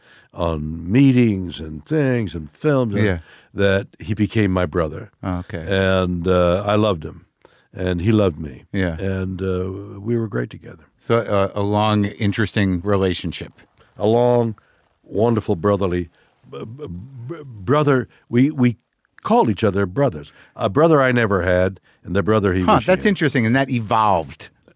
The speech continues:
Speaker 1: That evolved.
Speaker 2: Yeah.
Speaker 1: Yeah.
Speaker 2: Through tragedy.
Speaker 1: And success,
Speaker 2: Yeah,
Speaker 1: exactly.
Speaker 2: yeah.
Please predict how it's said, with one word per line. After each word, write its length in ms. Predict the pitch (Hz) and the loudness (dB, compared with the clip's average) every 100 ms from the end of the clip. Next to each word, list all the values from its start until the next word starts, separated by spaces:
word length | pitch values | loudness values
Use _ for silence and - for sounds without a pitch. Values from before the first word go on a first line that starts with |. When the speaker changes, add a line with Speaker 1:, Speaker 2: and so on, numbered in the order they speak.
| _ - | _ -2
Speaker 1:
That 160 | 107 | 2
evolved. 520 | 101 80 - - - - _ | 2 -2 -8 -14 -20 -20 _
Speaker 2:
Yeah. 300 | 104 90 78 - | 0 2 0 -4
Speaker 1:
Yeah. 160 | 92 - _ _ _ _ | -12 -12 _ _ _ _
Speaker 2:
Through 180 | - 120 | 0 0
tragedy. 640 | - 117 92 - 69 - _ _ _ _ _ - | 2 0 -2 -6 -16 -20 _ _ _ _ _ -6
Speaker 1:
And 480 | 113 110 120 117 - | 0 2 2 0 -4
success, 560 | - 107 - 76 - | -4 -4 -6 -8 -8
Speaker 2:
Yeah, 40 | 87 | -4
Speaker 1:
exactly. 560 | 120 120 85 80 - - | 0 0 0 -8 -14 -4
Speaker 2:
yeah. 280 | 95 85 | -2 -2